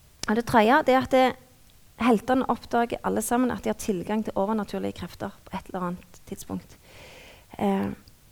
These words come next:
men de får ikke nødvendigvis evnen til å mestre dem med en gang. De må trene, og de går på, eh, snørra, de ødelegger, og de gjør feil. Eh,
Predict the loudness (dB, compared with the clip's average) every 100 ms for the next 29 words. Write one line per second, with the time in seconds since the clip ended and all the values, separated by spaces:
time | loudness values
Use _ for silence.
0 | _ -20 -20 _ _ _ _ 0 4 4
1 | 4 4 2 2 0 2 4 4 2 2
2 | 0 -2 -6 -8 -16 -20 _ _ 4 6
3 | 6 4 6 6 4 2 2 4 4 2
4 | 0 -2 -2 0 0 -2 -2 0 0 -2
5 | -6 -20 -20 -10 -2 0 2 0 0 -8
6 | -18 _ -20 _ _ -8 -2 0 2 0
7 | -2 -6 -10 -4 0 0 0 0 0 -2
8 | -2 -4 -6 -4 -2 -2 -2 -2 -2 -2
9 | -2 -2 -4 -6 -8 -10 -8 -8 -4 -2
10 | -2 -4 -10 -20 -20 -20 -20 -20 -20 -20
11 | -20 -20 _ -14 -4 -2 -2